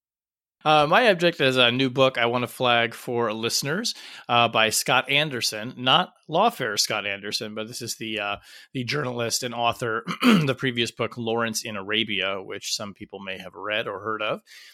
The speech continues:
Uh, this is The Quiet Americans, Four Spies at the Dawn of the Cold War,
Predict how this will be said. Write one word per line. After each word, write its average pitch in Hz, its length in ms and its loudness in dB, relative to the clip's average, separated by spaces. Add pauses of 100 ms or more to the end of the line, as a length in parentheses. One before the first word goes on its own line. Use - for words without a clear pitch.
(180)
Uh, 123 160 4
this 143 220 0
is 123 180 -4
The - 80 -12
Quiet 147 540 2
Americans, 117 720 -4
Four 131 400 -6
Spies 110 600 0
at 101 140 -8
the - 80 -10
Dawn 110 460 -4
of 98 100 -12
the - 100 -20
Cold 131 420 -4
War, 95 360 -6